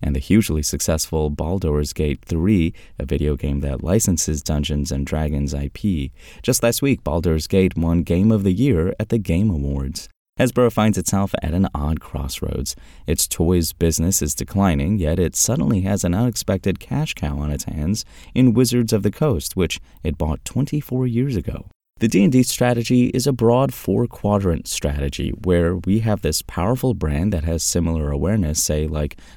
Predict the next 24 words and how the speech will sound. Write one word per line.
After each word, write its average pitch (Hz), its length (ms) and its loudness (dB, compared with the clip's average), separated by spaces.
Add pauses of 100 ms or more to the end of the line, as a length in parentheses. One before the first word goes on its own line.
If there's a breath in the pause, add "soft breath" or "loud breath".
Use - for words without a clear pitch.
Lord 80 240 2
of 80 120 0
the 73 100 0
Rings 80 340 2
or 73 140 2
Harry 76 260 0
Potter, 76 460 -4
said - 300 -6
Cox 76 420 -6
on 73 160 -4
an 73 160 -4 (240 soft breath)
investor 85 540 0
call 76 260 -2
last 76 300 -2
December, 78 420 -2 (360 loud breath)
which 123 220 0 (160)
gave 165 220 2
us 208 140 0
an 139 160 2
insight 104 480 2
into 78 220 -2
the 80 100 0
company's 80 420 -4
plans. 82 640 -4